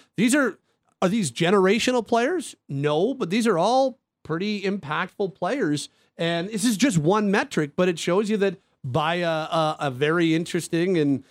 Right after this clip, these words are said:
um, well calculated and, and complicated, uh, metric that he's, he's making an impact out there. He really is.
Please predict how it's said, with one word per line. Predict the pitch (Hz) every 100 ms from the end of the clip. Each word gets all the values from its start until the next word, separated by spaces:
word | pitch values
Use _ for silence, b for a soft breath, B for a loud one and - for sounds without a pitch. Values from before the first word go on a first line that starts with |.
| b b
um, | 139 139 135 131 131 110 _ _ _ - -
well | 117 117 165 180 185 175 160
calculated | - 170 170 - 165 160 165 180 -
and, | 147 143 139
and | 147 135 127
complicated, | - 185 196 180 - 165 151 143 127 b b -
uh, | 143 143 139 135 131
metric | 127 156 240 156 143 -
that | 180
he's, | 202 220 - - _ _ _
he's | - 185 _ _ _
making | 127 165 247 269
an |
impact | 220 285 294 123 120
out | 95 -
there. | 90
He | 95
really | 104 175 101
is. | 247 - _